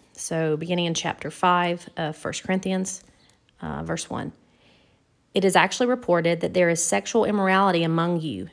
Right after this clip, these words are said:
and of a kind that is not tolerated even among pagans. For a man has his father's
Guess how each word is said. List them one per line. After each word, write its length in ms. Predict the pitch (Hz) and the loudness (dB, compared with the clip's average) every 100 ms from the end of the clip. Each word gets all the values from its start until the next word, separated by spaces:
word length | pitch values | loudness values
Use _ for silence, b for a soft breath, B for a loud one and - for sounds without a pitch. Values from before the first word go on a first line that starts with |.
| _ _ _ | _ _ _
and 160 | 170 170 | -4 0
of 200 | 180 190 | 2 2
a 60 | 220 | 2
kind 440 | - 170 165 165 | 0 -2 0 -4
that 200 | 165 165 | -2 -2
is 100 | 160 | -2
not 280 | 170 190 - | 0 0 0
tolerated 680 | - 180 175 170 175 170 - | 0 0 0 0 -2 -4 -4
even 320 | 196 190 208 | -4 -2 -2
among 480 | 196 180 170 165 170 | -2 -2 -2 -2 -4
pagans. 760 | - - 185 175 - - - - - _ - _ _ | -6 -4 -4 -4 -10 -12 -14 -16 -20 _ -20 _ _
For 240 | - 180 | -2 0
a 60 | 165 | 2
man 380 | 170 180 196 202 | 2 0 0 -2
has 540 | - 170 165 170 - | -6 -6 -4 -4 -8
his 320 | - 165 165 | -8 -8 -8
father's 540 | - 147 135 143 - | -4 -4 -4 -8 -10